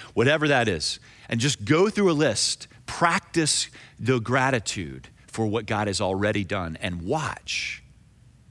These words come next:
how your joy level begins to increase. I know these are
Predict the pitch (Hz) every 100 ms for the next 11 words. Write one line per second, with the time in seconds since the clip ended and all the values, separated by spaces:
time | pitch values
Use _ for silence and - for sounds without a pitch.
0 | - - 98 87 82 113 113 95 78 76
1 | 73 76 78 76 - - 82 - 85 -
2 | - 180 240 165 120 165 127